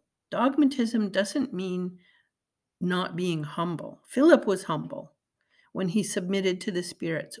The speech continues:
order to go where he didn't know and approach the person he didn't know and explain the scriptures to him.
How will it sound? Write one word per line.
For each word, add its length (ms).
order 360
to 200
go 500
where 200
he 160
didn't 360
know 540
and 120
approach 520
the 80
person 440
he 120
didn't 360
know 460
and 100
explain 520
the 60
scriptures 580
to 100
him. 340